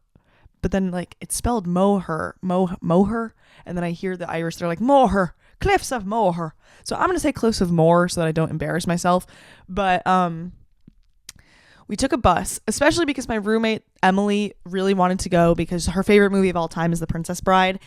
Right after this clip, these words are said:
And they filmed that, like, iconic cliff scene at the Cliffs of Moher where, like, uh, you know, the,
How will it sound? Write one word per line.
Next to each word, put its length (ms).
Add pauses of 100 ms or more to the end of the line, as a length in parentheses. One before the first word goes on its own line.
(220)
And 200
they 600
filmed 540
that, 200
like, 200
iconic 760
cliff 360
scene 480
at 200
the 60
Cliffs 280
of 100
Moher 340 (260)
where, 240
like, 360 (640)
uh, 400
you 140
know, 160
the, 240